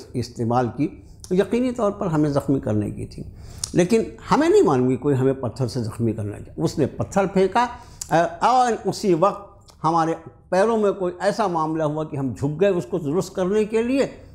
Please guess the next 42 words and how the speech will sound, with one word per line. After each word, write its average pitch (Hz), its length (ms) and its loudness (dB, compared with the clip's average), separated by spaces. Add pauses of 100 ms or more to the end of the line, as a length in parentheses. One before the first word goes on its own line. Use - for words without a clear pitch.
اور 135 200 -2
پتھر 135 420 -2
جو 120 160 -2
تھا 127 140 -4
وہ 131 180 -4
ہمارے 110 280 -2
سر 127 180 0
کے 104 160 -6
اوپر 95 260 -8
سے - 140 -12 (360)
گزر 95 200 2 (160)
گیا۔ - 100 -14 (920)
یہ 120 200 6
کیا 139 200 4
بات 139 300 2
ہوئی؟ - 100 -2 (800)
یہ، 117 260 2
یہ 175 220 6
اصل 127 280 2
یہ 104 320 4
ہے 170 200 -2 (380)
کہ 131 80 2
سامنے 190 520 2
والے 147 300 2
نے 135 120 0
نقصان 123 440 -2
پہنچانے 120 580 -2
کا 123 140 -4
پورا 226 380 0
ارادہ 127 500 2
کر 110 100 -6
لیا 104 300 -4
تھا، 123 280 -6 (400)
لیکن 127 340 4
میرا 110 360 4
رب 131 240 2 (420)
مجھے 131 260 4
اس - 240 -6
نقصان 113 500 -4
سے - 160 -6
بچانا 113 560 -6
چاہتا - 340 -12